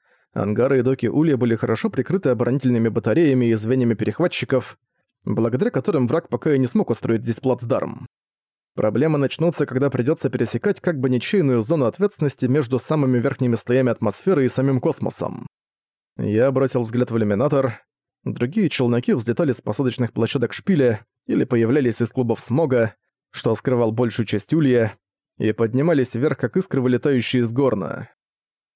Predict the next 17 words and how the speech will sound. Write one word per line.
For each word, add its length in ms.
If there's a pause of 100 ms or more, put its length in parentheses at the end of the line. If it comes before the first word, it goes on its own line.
(120)
Постепенно 640
они 140
равнялись 420
с 80
нами, 400 (320)
занимали 580
место 320
в 40
строю, 300
окружая 340
наш 180
катер, 420 (720)
или 220
точнее 440
тот 140
огромный 320
грузовоз, 480